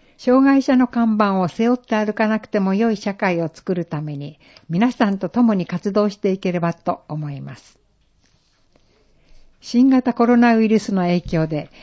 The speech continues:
社会の進み具合はとても早くなっております。皆さんの未来への不安がありましたら、早めにご相談ください。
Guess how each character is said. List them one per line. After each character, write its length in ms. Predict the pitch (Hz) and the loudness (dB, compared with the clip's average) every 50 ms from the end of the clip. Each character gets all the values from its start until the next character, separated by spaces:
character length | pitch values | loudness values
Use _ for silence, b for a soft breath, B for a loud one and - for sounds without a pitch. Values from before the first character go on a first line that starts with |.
| b b b b | b b b b
社 220 | - - 240 240 | -6 -4 -2 0
会 220 | - 240 214 196 | 2 2 2 2
の 100 | 185 170 | 2 -2
進 320 | - - - 151 - 202 196 | -4 -6 -8 -6 -2 -2 0
み 120 | 190 185 | 0 0
具 100 | 180 180 | 0 0
合 220 | 175 175 170 170 165 | 0 0 0 0 0
は 260 | 160 160 - - - | -2 -2 -4 -6 -10
と 120 | - 180 - | -10 -6 0
て 120 | - 262 | 4 4
も 100 | 262 262 | 4 4
早 240 | - - 254 254 254 | 4 4 4 4 4
く 120 | - - | 2 0
な 100 | 170 170 | -2 -2
っ 80 | 160 - | -4 -4
て 140 | - 165 151 | -6 -6 -6
お 40 | |
り 120 | 143 143 151 | -6 -6 -10
ま 160 | 151 143 131 | -12 -12 -14
す。 180 | - - _ _ _ _ _ _ _ _ _ _ _ _ _ _ _ _ _ _ _ _ _ _ _ _ - | -18 -20 _ _ _ _ _ _ _ _ _ _ _ _ _ _ _ _ _ _ _ _ _ _ _ _ -4
皆 260 | 175 185 214 226 208 | 0 2 4 4 4
さ 200 | - 233 202 185 | 2 2 0 0
ん 80 | 175 165 | 0 -2
の 180 | 170 165 - - | -4 -6 -6 -2
未 160 | 175 190 233 | 2 2 4
来 240 | 269 269 254 226 202 | 6 6 6 4 4
へ 80 | 190 180 | 2 0
の 100 | 175 151 | 0 -2
不 220 | - 196 196 202 | 0 0 0 2
安 160 | 208 214 202 | 2 0 0
が 100 | 208 208 | 0 0
あ 60 | 202 | -2
り 100 | 185 190 | -2 0
ま 160 | 180 180 180 175 | 0 -2 -2 -2
し 80 | - | -4
た 140 | - 185 170 | -6 -6 -4
ら、 200 | 156 147 - - - | -4 -6 -8 -10 -8
早 280 | - - 180 190 214 | -4 0 0 2 4
め 120 | 220 220 220 | 4 4 4
に 100 | 208 202 | 4 2
ご 140 | 180 170 143 | 2 0 0
相 220 | - 185 180 180 | 0 0 0 0
談 180 | 185 180 175 170 | 0 -2 -2 -4
く 100 | - 170 | -6 -6
だ 140 | 170 160 | -6 -6
さ 180 | - - 175 156 | -6 -6 -8 -8
い。 140 | 147 151 | -8 -10